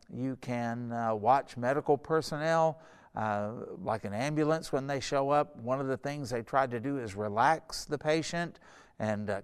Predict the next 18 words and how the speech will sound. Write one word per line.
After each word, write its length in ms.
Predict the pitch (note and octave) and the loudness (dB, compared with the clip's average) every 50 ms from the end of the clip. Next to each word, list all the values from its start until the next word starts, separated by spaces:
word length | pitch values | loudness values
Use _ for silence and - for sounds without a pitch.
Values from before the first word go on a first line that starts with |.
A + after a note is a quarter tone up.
| - | -2
get 200 | - C#3 C#3 - | -2 -2 0 2
them 200 | - D#3+ D3+ D3 | 0 0 0 0
to 80 | B2+ A#2+ | -2 -2
calm 460 | - - - C#3+ D3 D3+ D#3+ D#3 C#3+ | -2 4 8 10 10 10 10 6 4
down 400 | C3 C3+ D3 D#3+ D#3+ E3+ E3 D3+ | 4 6 6 6 6 4 4 2
and 120 | A#2+ G#2 | -2 -4
to 60 | G2+ F#2+ | -4 0
get 220 | F#2 D3 C#3 - | 0 0 0 2
them 200 | D#3+ D#3 D3+ C#3+ | 0 -2 0 0
to 120 | A#2+ G#2+ | -2 -4
focus 500 | - - B2+ C#3 D#3 D3+ E3+ E3 D3+ - | 2 4 6 6 6 6 4 2 2 2
a 60 | - C#3+ | 0 0
little 240 | C3+ D3+ D#3 D3 | 2 2 0 0
bit 280 | C#3 B2 D#3 D#3 D#3+ C#3+ | 2 4 6 6 6 4
or 80 | - - | 2 0
get 200 | - C3+ C3+ - | -2 -4 -2 -2
them 220 | D#3 D3 C#3+ C3+ | -2 -2 -2 -4
some, 320 | - - A#2+ A2+ G#2+ F#2+ | -4 -2 0 0 0 -2